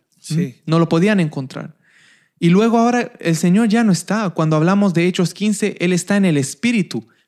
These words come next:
Speaker 2: pero ya no anda aquí en la tierra caminando aquí cada paso como lo hacían aquel entonces. Pero los fariseos todavía andaban.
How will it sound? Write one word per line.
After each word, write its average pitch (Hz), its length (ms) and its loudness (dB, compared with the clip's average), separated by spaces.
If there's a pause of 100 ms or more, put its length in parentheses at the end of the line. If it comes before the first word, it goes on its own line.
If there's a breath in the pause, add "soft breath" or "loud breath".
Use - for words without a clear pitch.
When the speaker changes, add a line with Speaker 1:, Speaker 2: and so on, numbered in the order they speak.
Speaker 2:
pero 160 380 0
ya 185 180 0
no 202 180 2
anda 226 220 0
aquí 180 180 -2
en 156 60 2
la 143 140 -2
tierra 160 380 -2 (300 soft breath)
caminando 151 520 0
aquí 156 460 -2
cada 156 280 -2
paso 151 500 -2
como 139 260 -4
lo 135 140 -2
hacían 147 280 -4
aquel 139 240 -2
entonces. 160 520 -2 (480 soft breath)
Pero 185 220 4
los 185 180 4
fariseos 190 500 2
todavía 151 460 0
andaban. 175 540 -2